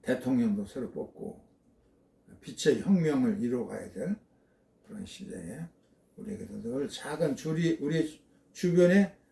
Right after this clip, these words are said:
작게, 예, 피어나는 새싹들, 가능성들을 우리가 보면서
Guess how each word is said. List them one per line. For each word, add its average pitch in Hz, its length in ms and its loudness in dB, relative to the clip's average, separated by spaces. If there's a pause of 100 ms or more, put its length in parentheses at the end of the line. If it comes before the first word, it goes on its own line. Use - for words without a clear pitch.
(160)
작게, - 880 2 (420)
예, 131 180 0
피어나는 208 560 10
새싹들, 220 760 -4 (120)
가능성들을 143 680 2
우리가 117 240 -2
보면서 - 640 -2